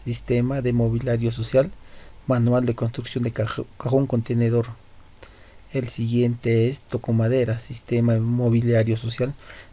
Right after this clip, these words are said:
Manual de Construcción Silla para Niño. El siguiente es Toco Madera, Sistema de Mobiliario Social, Manual de Construcción de Mesa. El siguiente es Toco Madera,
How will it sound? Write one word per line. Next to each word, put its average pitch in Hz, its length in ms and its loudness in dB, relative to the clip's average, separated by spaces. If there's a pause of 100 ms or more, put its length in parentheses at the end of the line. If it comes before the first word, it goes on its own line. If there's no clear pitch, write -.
Manual 123 340 4
de 123 120 0
Construcción 123 600 -4
Silla 127 420 0
para 120 260 4
Niño. 113 360 4 (1160)
El 127 160 0
siguiente 120 760 0
es 131 100 -8
Toco - 360 -2
Madera, 117 600 2
Sistema 127 640 0
de 120 80 0
Mobiliario 117 640 2
Social, 123 400 -2 (480)
Manual 117 400 4
de 117 100 0
Construcción 135 720 -4
de 135 100 -2
Mesa. 117 520 2 (1120)
El 143 180 -2
siguiente 123 680 0
es 127 100 -6
Toco 120 320 0
Madera, 117 560 4